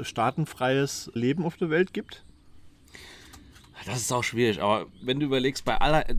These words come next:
Speaker 2: die Welt entwickelt sich ja eigentlich schnell, aber wenn du dann überlegst, wie in so Nachbarländern, aber auch so schnell nochmal ein Rückschritt gemacht wird in Form von Pressefreiheit einschränken, keine Ahnung, Polen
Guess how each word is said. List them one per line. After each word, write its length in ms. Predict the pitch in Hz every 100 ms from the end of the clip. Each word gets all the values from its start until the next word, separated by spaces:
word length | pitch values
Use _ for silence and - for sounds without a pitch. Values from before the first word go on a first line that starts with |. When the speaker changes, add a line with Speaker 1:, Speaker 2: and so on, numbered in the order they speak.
| - - - - 101 113 127 -
Speaker 2:
die 100 | 110
Welt 160 | 139
entwickelt 440 | 135 127 151 160 135
sich 80 | 135
ja 100 | 95
eigentlich 260 | 120 131
schnell, 220 | - 139 104
aber 220 | 101 101
wenn 100 | 113
du 60 |
dann 160 | 107 127
überlegst, 480 | 123 120 127 - -
wie 60 | 113
in 120 | 107
so 120 | 98
Nachbarländern, 680 | 107 156 240 143 107 101 98 - -
aber 240 | - 104 82
auch 120 | -
so 200 | 120 90
schnell 280 | - 131 135
nochmal 200 | 117 107
ein 40 |
Rückschritt 400 | 143 196 - -
gemacht 340 | - 98 - -
wird 160 | 87
in 260 | 92 87 - -
Form 300 | - 107 101
von 200 | 107 90
Pressefreiheit 720 | - 139 151 151 - 127 120
einschränken, 480 | 76 117 117 120 113
keine 160 | 101 98
Ahnung, 280 | 113 110 101
Polen 500 | - 131 127 117